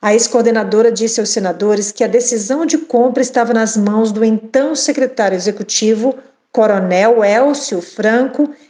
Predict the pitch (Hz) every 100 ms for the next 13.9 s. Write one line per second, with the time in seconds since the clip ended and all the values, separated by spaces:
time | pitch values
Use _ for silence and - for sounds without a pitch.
0 | _ 277 208 247 254 247 208 339 349 -
1 | 214 208 262 - - - 247 311 320 220
2 | 214 214 240 233 208 247 254 190 160 _
3 | _ - 240 226 220 214 202 196 202 -
4 | 254 247 240 294 302 262 233 262 269 214
5 | 233 - 233 208 208 208 196 208 - 233
6 | 226 196 190 196 185 175 247 254 214 180
7 | 170 - 202 190 185 - _ - 247 285
8 | 285 320 320 240 208 208 196 - 233 226
9 | - 208 202 202 202 190 - 175 202 196
10 | 196 202 202 220 220 233 214 - 254 277
11 | 285 247 208 196 190 - - - - 320
12 | 311 208 190 185 202 196 - 262 285 269
13 | 226 214 247 254 208 175 175 175